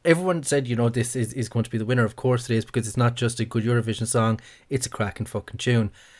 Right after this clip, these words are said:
And then covid came along and shit all over the Eurovision. And the Eurovision rules state that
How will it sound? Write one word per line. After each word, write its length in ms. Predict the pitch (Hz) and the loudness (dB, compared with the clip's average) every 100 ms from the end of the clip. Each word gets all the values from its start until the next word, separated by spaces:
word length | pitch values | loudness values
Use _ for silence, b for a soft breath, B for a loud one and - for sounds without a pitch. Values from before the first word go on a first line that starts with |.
| b b b b - | b b b b 0
And 280 | 135 127 120 | 4 4 4
then 600 | 147 143 139 135 131 117 - _ - | 4 4 4 0 -2 -4 -10 _ -6
covid 420 | 156 156 143 135 | -2 0 0 0
came 240 | - 135 | 0 2
along 340 | 123 120 120 120 | 4 4 4 2
and 140 | 110 | 0
shit 220 | - 135 | 0 2
all 100 | 117 | 4
over 180 | 127 135 | 4 2
the 140 | 110 | 0
Eurovision. 540 | 107 104 107 104 117 120 - _ _ _ _ _ - - | -2 -2 -2 0 0 -2 -8 _ _ _ _ _ -20 -2
And 160 | 127 | 0
the 60 | 113 | 4
Eurovision 520 | 131 135 127 120 117 | 6 4 4 2 2
rules 300 | 117 120 113 | 2 2 0
state 420 | - 123 117 117 | 0 2 2 2
that 300 | 117 110 104 | 0 0 0